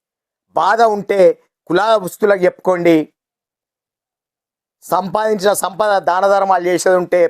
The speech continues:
ప్రతి ఒక్కరికి కూడా వేయండి, పుణ్యం సంపాదించుకోండి అని చెప్పి తెలియజేస్తూ, రెండు చేతులు జోడించి మరొక్కసారి ఎవరు కూడా ఆత్మహత్యలు చేసుకోవద్దని చెప్పి తెలియజేస్తూ ముగిస్తున్నాను.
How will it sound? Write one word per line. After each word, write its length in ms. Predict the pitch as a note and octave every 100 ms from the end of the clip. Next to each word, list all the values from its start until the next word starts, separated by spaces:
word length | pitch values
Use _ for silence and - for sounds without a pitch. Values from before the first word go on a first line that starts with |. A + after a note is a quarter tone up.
| -
ప్రతి 180 | D3 F#3
ఒక్కరికి 280 | - B3 A#3
కూడా 140 | A3+ G3+
వేయండి, 240 | F#3+ F3+ E3+
పుణ్యం 260 | E3 F3+ F3
సంపాదించుకోండి 720 | E3 D#3 E3 D#3+ - D3+ D3+ C#3 C3 _ _ _
అని 140 | C3+ D3+
చెప్పి 200 | D3+ D#3 -
తెలియజేస్తూ, 460 | C3 D#3 F3 - A3 - _ _ _ _ _ _ _ _ _ _ _ _ _ _
రెండు 220 | D3 F#3+ G3 -
చేతులు 340 | F#3+ F#3 G3+ E3+
జోడించి 380 | F3 F#3 F#3+ F#3 E3+
మరొక్కసారి 640 | E3+ - F#3+ - F#3+ A#3 F#3+ _ _ _
ఎవరు 280 | C#3 F3+ G3 F#3
కూడా 140 | F#3 E3+
ఆత్మహత్యలు 480 | F3 F#3+ F#3 - E3 -
చేసుకోవద్దని 580 | F#3 - G3 E3 F3 E3+
చెప్పి 200 | - E3 D3+
తెలియజేస్తూ 440 | E3 F#3+ F3+ C4 C#4 _ _ _ _ _ _ _ _
ముగిస్తున్నాను. 680 | C#3+ E3+ E3+ F3+ E3+ D#3